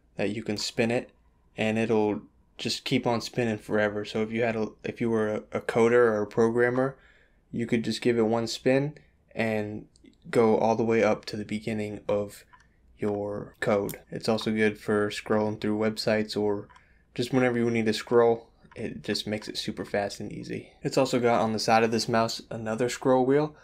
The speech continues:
so you can scroll your web pages side to side. That's pretty rare on mouses having that functionality. It's also got the two buttons on the side where you can go back and forth between pages.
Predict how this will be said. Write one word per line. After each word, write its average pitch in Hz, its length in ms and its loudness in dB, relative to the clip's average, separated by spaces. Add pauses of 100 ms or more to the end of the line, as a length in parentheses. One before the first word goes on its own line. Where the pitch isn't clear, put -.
(260)
so 117 460 4
you 107 220 -2
can 113 180 -6
scroll 113 640 0 (760)
your 113 300 0
web 113 220 0
pages 113 540 -2
side 110 400 -4
to 104 80 -6
side. 104 480 -8 (100)
That's 131 180 0
pretty 117 280 -2
rare 110 500 0
on 107 260 -2
mouses 110 540 -2
having 107 320 -8
that - 200 -8
functionality. 107 840 -4 (160)
It's - 100 -2
also 127 180 2
got 117 200 4
the 113 80 -8
two 113 180 0
buttons 113 340 0
on 107 140 0
the 107 80 -2
side 113 360 0
where 107 160 -4
you 107 140 -8
can 107 360 -6 (520)
go 117 200 6
back 117 280 4
and 113 160 -4
forth 117 420 2 (140)
between 113 720 -4 (300)
pages. 131 580 2